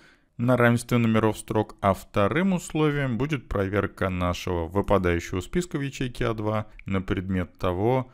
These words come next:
равен ли он вкл. Теперь только если оба эти условия выполняются, и первое, и второе,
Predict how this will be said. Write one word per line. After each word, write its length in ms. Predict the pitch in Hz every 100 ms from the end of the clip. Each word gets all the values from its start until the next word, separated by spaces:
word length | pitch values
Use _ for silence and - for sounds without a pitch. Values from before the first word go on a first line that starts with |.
| _
равен 720 | 104 98 95 95 95 95 101
ли 140 | 92 87
он 400 | 90 98 98 - - _
вкл. 440 | - - 147 139 - - - -
Теперь 300 | 92 147 147
только 300 | 123 117 104
если 360 | 98 - 104 -
оба 520 | 117 120 117 101 90
эти 300 | - 90 85
условия 380 | 87 85 101 92
выполняются, 680 | 82 78 98 113 156 127 -
и 40 |
первое, 320 | 90 95 87 85
и 40 |
второе, 380 | - 117 151